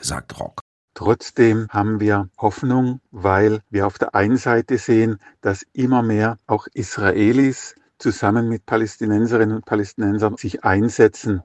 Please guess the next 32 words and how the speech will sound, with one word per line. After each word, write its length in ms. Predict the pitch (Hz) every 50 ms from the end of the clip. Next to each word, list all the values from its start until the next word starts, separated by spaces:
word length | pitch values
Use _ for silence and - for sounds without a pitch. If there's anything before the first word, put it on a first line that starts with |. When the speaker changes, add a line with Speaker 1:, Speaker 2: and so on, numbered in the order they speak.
| _ _ _
Speaker 2:
für 320 | - 123 110 110 104 101 _ _
ein 340 | - 110 104 101 107 104 95 - - -
Miteinander 760 | 117 113 120 - - 127 117 117 117 107 107 107 110 117 -
oder 300 | - 110 110 104 95 101
wenigstens, 640 | 104 101 104 104 98 - - - - - - - _ _ _ -
äh, 140 | - 107
Nebeneinander 1000 | 95 95 101 107 113 117 123 120 107 107 107 101 98 98 104 98 101 101 101 98 _ - - -
der 80 | - 104
palästinensischen 760 | - - 101 104 101 - - 101 92 104 104 101 104 101 110
und 160 | 104 101 92
der 100 | - -
israelischen 600 | - - - - - 113 104 104 104 98 110 107
Bevölkerung. 720 | 95 107 98 - 117 107 104 107 - - 110 104 101 101 98 - _ _ _ -
Speaker 1:
Wenn 320 | 82 80 104 117 120 151
er 220 | - 123 131 131
durch 220 | 113 123 120 113 -
die 80 | -
betroffenen 560 | - 113 98 - - 120 - - 156 131 113 87
Gebiete 420 | 98 87 147 170 - - 104 -
reist, 540 | 64 80 98 139 156 - - - - - -
spürt 640 | - - - - _ - 107 127 135 - - - 85
er 120 | 76 71
bei 140 | - 71 73
den 160 | 85 87 82
Menschen 400 | 85 82 92 98 - - 123 123
vor 180 | - - - -
allem 280 | 92 104 113 113 101
eine 200 | - 98 98 95
starke 460 | 92 - - 98 78 80 92 - 113
Sehnsucht 640 | 101 87 117 120 131 139 123 98 98 90 - - -
nach 140 | - 104 95
Frieden. 500 | - - - 113 113 107 90 85 71 -